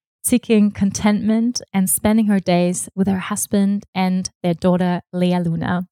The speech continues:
and their three dogs. In this episode, Rachel and me will be speaking about her big life transition, moving from Aruba to Sweden, her definition of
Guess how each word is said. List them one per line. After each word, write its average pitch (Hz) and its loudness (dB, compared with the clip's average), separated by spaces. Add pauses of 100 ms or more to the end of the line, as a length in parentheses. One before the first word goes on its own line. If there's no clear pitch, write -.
(140)
and 190 2
their 247 0
three 175 -4 (200)
dogs. - -2 (540)
In 208 6
this 254 0
episode, 185 0
Rachel 196 -2
and 190 -4
me 185 0
will 180 -2
be 190 -6
speaking 196 -2
about 170 0 (540)
her 196 2
big 220 0 (120)
life 196 0
transition, 180 -2
moving 202 2
from 190 -4
Aruba 196 2
to - -6
Sweden, 196 -2 (880)
her 247 4
definition 226 0
of 190 0